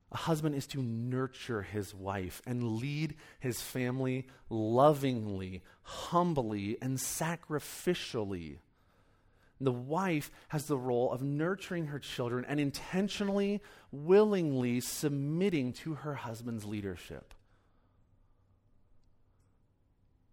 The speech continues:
When both husband and wife are complementing each other in this way,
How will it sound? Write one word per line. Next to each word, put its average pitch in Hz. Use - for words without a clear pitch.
When 147
both 165
husband 160
and 123
wife 117
are 110
complementing 127
each 113
other 101
in 151
this 143
way, 110